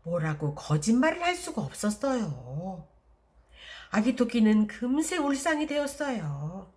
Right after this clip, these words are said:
"이제 다시는 엄마 말 안 들을 거야." 아빠 토끼도 엄마 토끼의 경솔한 행동을 나무랐어요. 엄마 토끼는 아기 토끼의 행동에 무척 당황했어요.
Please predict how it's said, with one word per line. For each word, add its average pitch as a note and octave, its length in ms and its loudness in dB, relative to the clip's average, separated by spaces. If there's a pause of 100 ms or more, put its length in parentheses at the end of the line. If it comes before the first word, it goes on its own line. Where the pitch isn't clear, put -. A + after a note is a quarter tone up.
(340)
"이제 C4 560 4
다시는 C4 380 6
엄마 A#3 340 8 (320)
말 C4+ 160 6
안 A3 240 4
들을 D#4+ 240 2
거야." G3+ 200 10 (1600)
아빠 C4+ 300 -6
토끼도 G3+ 680 -6 (160)
엄마 G#3+ 320 4
토끼의 A3 380 0
경솔한 A3+ 560 -2
행동을 G3 340 -2
나무랐어요. E3+ 1400 -4 (920)
엄마 D#3 300 0
토끼는 C#3+ 760 -4 (380)
아기 A#3 280 4
토끼의 B3 360 2
행동에 G3 560 0 (160)
무척 G3+ 320 -4
당황했어요. A#3 1300 0